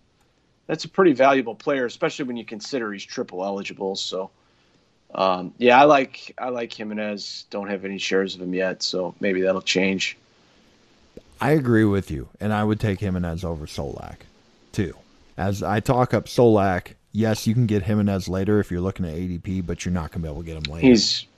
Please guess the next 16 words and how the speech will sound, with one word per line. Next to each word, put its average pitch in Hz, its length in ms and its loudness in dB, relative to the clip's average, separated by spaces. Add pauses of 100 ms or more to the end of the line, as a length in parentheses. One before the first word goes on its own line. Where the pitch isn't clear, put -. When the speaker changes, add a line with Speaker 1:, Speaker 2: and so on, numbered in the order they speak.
Speaker 1:
yeah, 104 280 6
he's 92 260 0
moving 85 300 -8
up, 78 240 -8
Speaker 2:
Yeah, 57 140 -2
Speaker 1:
yeah. - 100 -6
Speaker 2:
he's 117 240 4
gonna 135 180 10
be 110 120 6
going 101 260 4
in 87 80 0
front 87 240 -2
of 80 60 -6
Solak, 80 480 -2
I 82 100 -4
think, 82 320 -8